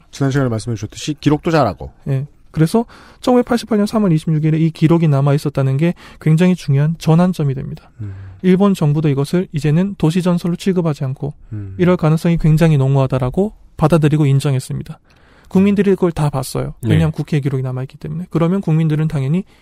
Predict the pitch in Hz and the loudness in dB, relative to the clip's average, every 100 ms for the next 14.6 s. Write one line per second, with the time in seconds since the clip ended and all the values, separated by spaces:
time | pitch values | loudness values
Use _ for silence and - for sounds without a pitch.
0 | _ _ _ _ 190 220 240 175 127 - | _ _ _ _ -4 0 0 -2 -6 -10
1 | 143 - - - _ 226 208 190 185 123 | -16 -18 -20 -20 _ -2 0 0 -2 -6
2 | - - _ _ _ _ _ _ _ _ | -12 -20 _ _ _ _ _ _ _ _
3 | _ 147 147 185 170 - 196 185 - 107 | _ -8 0 0 0 -2 0 0 -2 0
4 | 135 156 156 120 123 104 - 92 - 90 | 0 2 2 2 0 -4 -6 -8 -10 -12
5 | 98 - 80 92 _ _ _ _ _ _ | -14 -12 -14 -14 _ _ _ _ _ _
6 | _ _ _ 92 82 139 147 135 123 120 | _ _ _ -12 0 0 2 0 0 -2
7 | - 156 - 135 85 101 95 - 131 147 | -6 -12 -4 -4 -2 -6 -6 -4 -4 -4
8 | - 170 143 - 160 - 139 143 143 180 | 0 0 2 2 2 4 2 4 0 0
9 | 180 170 139 117 113 117 - 104 123 120 | 0 0 0 0 0 -2 -4 -6 -4 -2
10 | 107 90 110 110 98 120 101 90 175 175 | -2 -2 0 0 2 2 2 2 2 4
11 | 151 156 147 143 131 135 131 135 147 147 | 2 0 -4 -2 2 4 4 4 4 4
12 | 143 147 135 - - 165 185 156 147 143 | 4 4 2 -2 0 2 2 2 2 2
13 | 131 117 - - 220 226 202 175 127 120 | 2 -4 -12 -10 0 2 2 -2 -2 -4
14 | 104 87 78 196 143 | -4 -10 -12 -6 -4